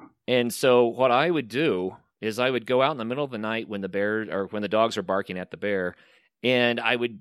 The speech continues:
yell at the bear and, and maybe throw pieces of firewood at it until it ran off.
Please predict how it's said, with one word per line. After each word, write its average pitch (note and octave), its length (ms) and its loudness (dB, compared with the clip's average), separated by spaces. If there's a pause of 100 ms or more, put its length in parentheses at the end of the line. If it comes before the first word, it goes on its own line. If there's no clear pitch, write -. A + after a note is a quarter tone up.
yell B2+ 260 4
at B2+ 80 0
the B2 80 0
bear G#2+ 500 2
and, F#2 160 -2
and F#2 380 -6 (280)
maybe A#2+ 240 0
throw A#2 480 4 (140)
pieces C3 340 -4
of G#2+ 80 -2
firewood G#2 440 2
at F#2 180 2
it F#2 120 -2
until A2 320 0
it F2 80 -2
ran F#2 220 -4
off. - 380 -12